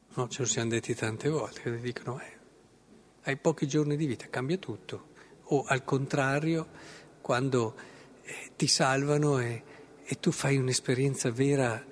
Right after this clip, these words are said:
che vedi qualcosa, non come se ci fosse, ma perché la vedi. Eh,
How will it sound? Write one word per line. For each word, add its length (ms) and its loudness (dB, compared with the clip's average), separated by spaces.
che 240 -4
vedi 300 4
qualcosa, 680 -4
non 160 2
come 260 0
se 200 -2
ci 120 -6
fosse, 420 -2
ma 160 -8
perché 320 -4
la 120 2
vedi. 580 -2
Eh, 160 -8